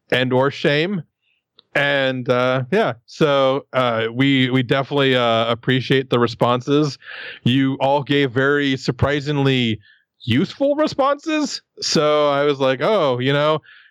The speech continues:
we talk a lot of nonsense on the podcast. We were expecting to get a lot of nonsense back, but instead we got a lot of good,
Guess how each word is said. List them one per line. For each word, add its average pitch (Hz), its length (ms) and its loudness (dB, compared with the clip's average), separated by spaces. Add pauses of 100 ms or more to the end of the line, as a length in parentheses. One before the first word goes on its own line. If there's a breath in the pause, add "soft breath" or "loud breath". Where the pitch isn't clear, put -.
(200 loud breath)
we 139 220 0
talk 175 220 0
a 175 40 -2
lot 170 120 2
of 147 120 2
nonsense 170 480 -2
on 151 120 0
the 135 80 0
podcast. 131 580 -2
We 127 80 2
were 127 160 2
expecting 160 360 -4
to 151 100 2
get - 20 0
a 143 80 0
lot 147 140 2
of 143 60 -4
nonsense 143 460 -2
back, 120 440 -2
but 127 100 0
instead 131 300 -2
we 131 100 -2
got 135 160 2
a 131 40 0
lot 139 160 2
of 139 60 -2
good, 143 220 -2